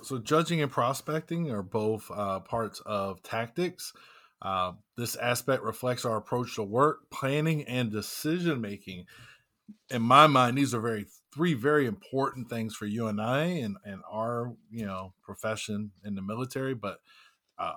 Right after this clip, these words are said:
outside of military, this is still super important because just how you come, you know, how you approach your work, how you approach planning for things and decision making. I can tell you,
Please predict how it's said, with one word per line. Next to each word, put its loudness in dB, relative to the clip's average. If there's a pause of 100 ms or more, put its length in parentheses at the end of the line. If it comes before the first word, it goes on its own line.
(140)
outside 2
of 2
military, 0
this -2
is -6
still 2
super -4
important -2
because -6
just -10
how 2
you 2
come, -6 (240)
you -4
know, 0
how 0
you -2
approach -6
your -10
work, 2
how -4
you -4 (260)
approach -6
planning -2
for -8
things -4 (460)
and 0
decision 0
making. -2
I -2
can -6
tell 0
you, -2